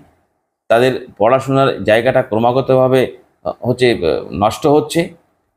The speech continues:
স্কুল, বিভিন্ন হাজার হাজার স্কুল উঠে যাচ্ছে, যেখানে গরিব ঘরের সন-, ছেলেমেয়েরা পড়তে যায়। অন্যদিকে শিল্প কলকারখানা নেই, শিল্প কলকারখানা নেই বলে বেসরকারি ক্ষেত্রে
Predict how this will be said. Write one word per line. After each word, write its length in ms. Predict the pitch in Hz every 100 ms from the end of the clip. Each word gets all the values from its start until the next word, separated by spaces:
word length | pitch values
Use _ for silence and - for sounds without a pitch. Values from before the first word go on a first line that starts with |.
| _
স্কুল, 380 | - - 143 147
বিভিন্ন 540 | 123 127 147 143 143 -
হাজার 260 | - 135 139
হাজার 300 | 143 151 123
স্কুল 340 | - 147 143 -
উঠে 240 | 113 156
যাচ্ছে, 380 | 151 151 165 175 - _ -
যেখানে 320 | 123 143 104
গরিব 440 | 98 120 143 123
ঘরের 280 | 120 139 135
সন-, 300 | 135 120 123 -
ছেলেমেয়েরা 480 | 135 135 135 135 127
পড়তে 420 | - 104 - 139
যায়। 240 | 131 151 202 - _ _ _ _ _ _ _ _ _
অন্যদিকে 760 | 107 135 156 160 147 101 90 - _ _ _ _ _ _ _
শিল্প 400 | - - 190 190
কলকারখানা 720 | 196 190 180 180 170 170 160
নেই, 580 | 143 151 135 104 107 127 - _ _ _ _ _ _ _ _ _ _
শিল্প 440 | - 156 175 190
কলকারখানা 720 | 185 175 170 170 165 170 165 160
নেই 260 | 143 165
বলে 280 | 156 160 160
বেসরকারি 540 | 127 139 165 165 160
ক্ষেত্রে 480 | 160 160 - 156 156